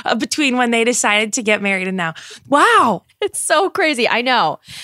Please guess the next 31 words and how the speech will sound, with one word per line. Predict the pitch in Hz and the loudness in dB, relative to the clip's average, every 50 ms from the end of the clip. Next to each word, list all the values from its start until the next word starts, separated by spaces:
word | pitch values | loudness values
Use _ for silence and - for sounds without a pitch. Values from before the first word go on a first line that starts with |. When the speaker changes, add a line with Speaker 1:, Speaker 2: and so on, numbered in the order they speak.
| - - - | -14 -8 -4
Speaker 2:
And | 240 240 247 | -4 -2 0
then | 262 269 277 | 0 0 0
there | 294 285 | 0 -2
was | 285 226 | -2 -2
a | 240 247 | -4 -6
third | - - 330 381 480 508 427 - | -4 -2 0 2 2 2 2 0
dress, | 240 180 143 147 - - | 0 0 0 0 -2 -4
and | 226 208 | -4 -4
it | 208 | -4
was | 208 202 208 | -4 -4 -4
a | 196 | -4
mermaid | 196 202 220 247 277 320 339 339 - | -2 -2 -2 0 0 0 -2 -2 -2
silhouette | - 285 269 262 233 214 196 - - | -2 -2 0 0 0 0 0 0 -2
with | 208 - | -6 -10
a | 220 | -10
keyhole | - _ - - 285 294 311 302 277 311 285 269 | -14 _ -8 -4 -2 -2 0 0 0 0 -2 -2
neckline | 247 220 214 240 - - 214 180 175 175 175 - | -2 -2 -4 -4 -4 -4 -4 -4 -2 -4 -4 -6
embellished | - 185 175 165 - 190 208 247 254 247 - - | -8 -10 -8 -6 -4 -4 -2 -2 -4 -6 -6 -6
with, | 247 226 - - _ _ _ - | -6 -8 -8 -10 _ _ _ -12
again, | 175 180 170 165 156 190 | -10 -6 -6 -4 -6 -6
Swarovski | - - 202 185 170 156 165 - - 254 220 - | -6 -6 -4 -4 -4 -4 -4 -6 -10 -12 -12 -10
crystals | - 190 170 - - 185 180 - | -8 -8 -6 -6 -6 -8 -8 -6
of | - 208 180 180 | -6 -8 -6 -4
various | 175 185 208 277 349 359 359 370 - | -4 -4 -2 -2 -4 -4 -4 -6 -6
shapes | - - 294 294 302 - - | -6 -6 -6 -6 -8 -8 -10
and | - 226 233 220 | -10 -10 -10 -8
sizes | - 226 233 285 285 269 220 190 170 165 170 190 - - - _ _ - - - - - - _ _ _ | -6 -6 -4 -4 -4 -4 -4 -4 -4 -4 -4 -4 -8 -10 -10 _ _ -20 -20 -20 -20 -20 -20 _ _ _
and | - 214 214 - | -4 -4 -2 -2
shades | - - 269 254 254 208 247 | -2 -2 -2 -2 -2 -2 -4
of | 214 180 | -4 -4
white. | 165 170 202 190 170 123 - - - - - - | -4 -2 -2 -2 -2 -2 -6 -10 -12 -12 -12 -12